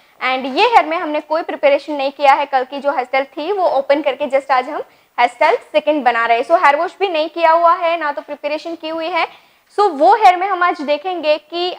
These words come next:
अगर आपके client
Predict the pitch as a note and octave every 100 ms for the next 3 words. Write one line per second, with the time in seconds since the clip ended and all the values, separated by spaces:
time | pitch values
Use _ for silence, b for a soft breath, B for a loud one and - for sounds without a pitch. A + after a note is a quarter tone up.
0 | - C#4 C#4+ C#4+ G#3+ - _ _ _ _
1 | _ _ _ _ _ _ _ _ C4+ C#4+
2 | F4+ G4 D#4 D4 C4